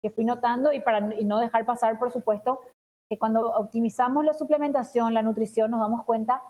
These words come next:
de que el paciente viene contentísimo a la consulta y dice: "Yo ya no quiero dejar esto, yo me siento tan bien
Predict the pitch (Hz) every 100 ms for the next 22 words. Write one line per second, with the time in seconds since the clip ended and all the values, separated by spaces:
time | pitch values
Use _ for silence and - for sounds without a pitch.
0 | - _ _ 214 233 233 - 233 262 254
1 | 247 269 - 262 254 240 220 269 294 302
2 | 277 277 254 220 247 233 226 254 220 302
3 | 349 - 247 247 233 226 262 - 226 214
4 | 269 269 240 - 247 247 233 233 294